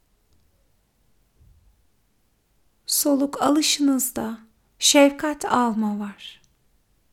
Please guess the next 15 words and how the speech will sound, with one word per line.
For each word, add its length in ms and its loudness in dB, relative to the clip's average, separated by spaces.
Ve 120 -16
zihniniz 760 0
doğal 320 2
olarak 580 -2
belki 340 -4
bunu 180 2
sorgulayacak, 960 0
bunu 180 0
anlamaya 600 4
çalışacak. 800 -6
Önce 340 4
anlayıp 580 2
sonra 300 2
yapmak 560 2
isteyecek. 920 -6